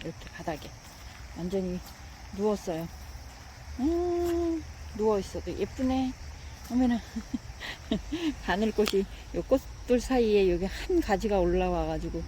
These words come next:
심어놓은 게 아주 키가 이렇게 엄청 커가지고 여기 꽃이 피고 있습니다. 메리골드는,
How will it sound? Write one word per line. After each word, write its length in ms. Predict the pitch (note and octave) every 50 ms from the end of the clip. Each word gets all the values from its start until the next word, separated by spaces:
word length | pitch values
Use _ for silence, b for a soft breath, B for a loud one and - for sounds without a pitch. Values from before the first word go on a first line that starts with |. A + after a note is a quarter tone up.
| B B B B B B B B
심어놓은 520 | - - C#4+ C#4+ C#4+ C4+ A#3+ G#3+ G3 F#3+
게 140 | D#3+ F3+ E3+
아주 160 | E3+ - E3+ -
키가 260 | - - - - D4+
이렇게 340 | C#4+ - E3 E3 - - F3+ - D3+ D3 - - - - - -
엄청 460 | - F3 F#3+ G3+ G#3 - - - C4+
커가지고 420 | - - - C4+ B3+ G#3+ G3 F#3 E3
여기 280 | D#3 D3+ D#3+ D#3+ D3+ - - B B B B B - - - -
꽃이 120 | - A3+ - -
피고 200 | - - C4 - F#3+
있습니다. 480 | D#3 - - - D#3 D3 D3+ - C#3+ - - - - -
메리골드는, 840 | F#3 G#3 A3 C4+ B3+ C4+ C4 A3 B3 A#3+ A#3+ B3 B3 A#3 F#3+ -